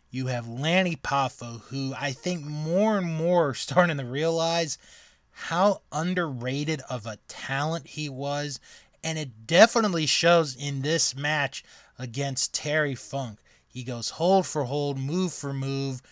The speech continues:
does stretches, goes to the outside, fights Terry Funk. It's a good old-fashioned back-and-forth match.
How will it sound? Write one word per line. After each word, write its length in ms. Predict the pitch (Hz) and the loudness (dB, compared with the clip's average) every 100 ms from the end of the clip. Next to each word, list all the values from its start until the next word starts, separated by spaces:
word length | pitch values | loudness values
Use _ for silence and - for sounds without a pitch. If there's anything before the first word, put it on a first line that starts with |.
| - - _ _ | -20 -20 _ _
does 220 | - 147 127 | 0 2 2
stretches, 960 | - - 160 180 180 170 170 165 139 - - - | 2 2 6 6 6 0 0 0 -4 -10 -20 -6
goes 260 | 139 139 | -2 -2
to 120 | - 127 | -2 -4
the 160 | 123 | -4
outside, 720 | 131 151 156 - 143 143 139 117 | 0 0 2 0 0 0 -2 -4
fights 520 | - 143 151 143 - | -2 0 0 0 -4
Terry 340 | 143 143 139 | 0 0 0
Funk. 460 | 131 - 131 131 - - - _ | -4 -6 -4 -2 -6 -14 -20 _
It's 260 | 170 - 165 | -8 -4 -4
a 140 | 147 - | -6 -10
good 280 | 175 196 202 | -4 0 4
old-fashioned 1040 | 180 165 - - 156 156 151 - 135 107 - | 4 4 -2 -4 0 0 0 -2 -4 -8 -12
back-and-forth 1080 | - 147 151 151 127 113 - - 135 135 - | -6 -2 -2 -2 -6 -12 -14 -8 -6 -6 -8
match. 540 | 110 117 120 117 - | -12 -8 -6 -6 -10